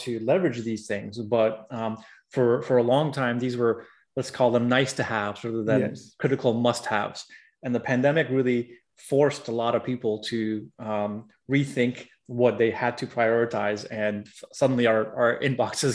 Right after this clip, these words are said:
Speaker 1: <laughs> got very, very
Speaker 2: Yes.
Speaker 1: busy over the last two years because they started really paying attention to it. Um, and then at the beginning of the pandemic, there was a study that we did, uh, with Dell, and, um, we found out that eighty percent of businesses thought that they had radically shifted their business model.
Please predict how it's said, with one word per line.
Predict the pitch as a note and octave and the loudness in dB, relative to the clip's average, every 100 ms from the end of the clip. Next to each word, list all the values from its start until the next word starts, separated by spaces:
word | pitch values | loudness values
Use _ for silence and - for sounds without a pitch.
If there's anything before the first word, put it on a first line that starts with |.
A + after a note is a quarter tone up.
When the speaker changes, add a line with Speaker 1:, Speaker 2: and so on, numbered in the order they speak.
| - | -2
Speaker 1:
<laughs> | |
got | D#3+ C#3 | -4 -4
very, | C3 G3+ D3+ C#3 | -2 2 2 2
very | B2 C3+ | 2 4
Speaker 2:
Yes. | B2+ | 4
Speaker 1:
busy | C3+ A#2+ A2 - - - | 2 -2 -8 -10 -20 -8
over | C#3 | -4
the | B2 | 0
last | A#2 A2 - | 2 0 -2
two | - | -2
years | A#2+ B2 A2 | 2 2 0
because | A2 A#2+ A2+ | -2 -6 -4
they | A2+ | -6
started | G#2+ B2+ A#2+ A#2+ | -4 -2 -2 -2
really | C3+ | 0
paying | A#2 B2+ A2 | 0 -2 -2
attention | G#2 C3 B2 A2 | -4 -4 -6 -10
to | G#2+ | -8
it. | - - _ _ _ _ _ - | -8 -10 _ _ _ _ _ -4
Um, | B2 A#2+ C#3 - | 0 0 0 -2
and | C#3 | 0
then | C3+ | 2
at | C#3 | 0
the | C3+ | 0
beginning | B2+ C#3+ G3+ G#3 | 0 0 2 2
of | |
the | C#3+ | 0
pandemic, | C#3+ B2 B2 C3 C3+ | 0 0 0 -2 -2
there | B2+ | -2
was | B2 | -2
a | A#2 | -4
study | - E3+ D#3+ | -2 0 2
that | B2 | 0
we | A#2 | 0
did, | A2+ A2 A2+ _ _ - | 0 0 -2 _ _ -12
uh, | B2 A2+ A2+ | -4 0 2
with | A#2+ - | 0 0
Dell, | C3+ B2+ A2 A#2+ - A#2+ | 2 4 4 0 -6 -6
and, | A2+ A#2 A2+ A2+ | -4 -4 -6 -8
um, | B2 A2 A2 A2+ _ - | -6 -4 -4 -10 _ -8
we | C3 | -6
found | B2 C#3 C#3+ | -4 -2 0
out | C3 | 0
that | B2 A#2+ - | 0 -2 -2
eighty | D#3 F#3 | -2 -2
percent | - C3+ C3 B2+ C3+ | -6 -4 -2 -2 -4
of | A#2+ G#2+ | -8 -4
businesses | B2+ A#2+ B2+ - C3+ - - - _ | -4 -2 -4 -6 -6 -8 -14 -20 _
thought | A#2+ A#2+ B2 | -2 -2 -2
that | A#2 | 0
they | |
had | A2 A2 | 0 0
radically | A#2 A#2 A#2+ B2 | 2 0 0 -6
shifted | - A#2+ A2 | -8 -8 -8
their | G#2+ | -8
business | G#2 G2+ A#2 - | -6 -6 -8 -12
model. | - - - | -14 -14 -18